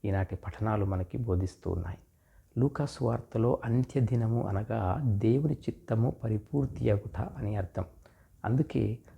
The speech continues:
ఆ దినమును ప్రభు దినముగా పిలుస్తూ ఉన్నాం. కాబట్టి లోకాశలకు గురి కాకుండా ప్రభు రాక కొరకు మంచి మనస్సుతో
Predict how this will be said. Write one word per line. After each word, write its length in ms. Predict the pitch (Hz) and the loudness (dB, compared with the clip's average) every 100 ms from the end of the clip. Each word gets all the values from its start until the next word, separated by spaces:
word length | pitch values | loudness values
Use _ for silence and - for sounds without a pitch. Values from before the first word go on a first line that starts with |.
| - | -2
ఆ 80 | 101 | 2
దినమును 440 | 95 110 131 135 | 6 6 6 4
ప్రభు 440 | 131 - 92 104 139 | 2 -2 4 10 10
దినముగా 720 | 117 123 120 107 104 104 170 - - - - | 10 8 8 6 4 2 0 -4 -20 -20 -2
పిలుస్తూ 380 | 104 101 - 98 | 2 2 0 -2
ఉన్నాం. 200 | 92 92 - - _ - | -2 -2 -8 -20 _ -8
కాబట్టి 500 | 110 98 95 110 98 - - - - | -2 0 0 -2 -4 -8 -20 -8 2
లోకాశలకు 880 | 107 - 107 113 127 117 110 95 - - _ - | 2 4 2 4 2 2 4 2 0 -10 _ 0
గురి 100 | 101 | 2
కాకుండా 640 | - 101 - 95 95 98 - - - _ _ | 2 0 0 0 0 -2 -6 -18 -20 _ _
ప్రభు 300 | 107 101 127 | 0 4 6
రాక 280 | 120 95 - | 6 4 0
కొరకు 560 | - - 98 - 92 107 _ _ - _ _ _ _ _ _ _ - | -2 -2 -4 -2 -4 -4 _ _ -20 _ _ _ _ _ _ _ -4
మంచి 300 | 104 123 - | 0 0 2
మనస్సుతో 680 | 110 98 98 - - 95 - | 2 2 -2 -8 -4 -2 -2